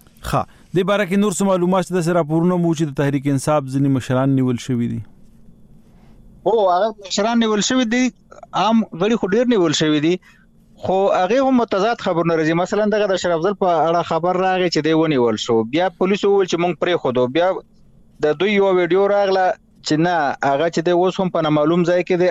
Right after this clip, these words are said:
Speaker 2: او نه دی راخلاص شوی. په دغه باندې س-، ټولنیزو رسنیو باندې وچلېده د تحریک انصاف والو.
Speaker 1: مهم.
Speaker 2: او دا یې هم وویل چې موږ په اسلام آباد های کورټ کې هیبیس کارپس، دغه کو پیټیشن کو، نه حبس بیجا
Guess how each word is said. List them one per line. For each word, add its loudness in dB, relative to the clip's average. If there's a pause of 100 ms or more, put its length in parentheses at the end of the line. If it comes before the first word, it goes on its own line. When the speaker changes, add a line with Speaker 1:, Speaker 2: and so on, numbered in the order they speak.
Speaker 2:
او 2
نه -2
دی 0
راخلاص -2
شوی. 2 (280)
په 0
دغه 0
باندې 0
س-، -4
ټولنیزو 0
رسنیو -2
باندې 0
وچلېده 0
د 0
تحریک -2
انصاف -2
والو. 2
Speaker 1:
مهم. 0 (100)
Speaker 2:
او 0
دا -2
یې 0
هم 2
وویل 0
چې -2
موږ -2 (100)
په -2
اسلام -2
آباد 0
های 0
کورټ -2
کې -2
هیبیس -2
کارپس، -2 (500)
دغه 2 (100)
کو 2 (100)
پیټیشن -2
کو، 2
نه 0
حبس -6 (160)
بیجا 0